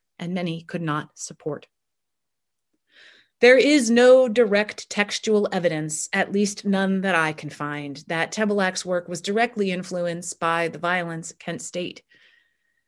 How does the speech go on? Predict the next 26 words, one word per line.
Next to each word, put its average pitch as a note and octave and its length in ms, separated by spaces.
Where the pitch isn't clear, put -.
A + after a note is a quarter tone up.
Yet A#3+ 200
as B3 220
he A#3+ 100
sought B3 500
to G#3+ 460
laugh A3+ 420
at A3+ 100
the G#3+ 80
hopelessness A3 640
around A3+ 440
him G3 420
and F#3 320
touch - 320
the G#3 80
hem F3+ 360
of E3 80
hope, G#3 400
it's B3+ 260
possible F#3+ 680
that F3+ 200
in E3+ 140
addition F#3+ 560
to F#3+ 200
volumes F#3 640
on E3 240
theology, D#3+ 840